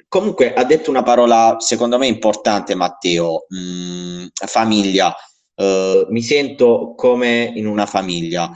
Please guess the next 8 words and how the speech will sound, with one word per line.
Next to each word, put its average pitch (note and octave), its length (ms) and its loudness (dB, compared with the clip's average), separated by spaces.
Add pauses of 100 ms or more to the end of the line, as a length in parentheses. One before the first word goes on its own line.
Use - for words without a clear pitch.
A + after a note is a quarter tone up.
(180)
poi A#2 200 2
ovviamente A2 500 0
toccherò G2 680 0
con G2+ 180 -2
lui G2+ 420 -2
questo F#2+ 400 -6
tema, F2+ 300 -2
ma G#2 120 -4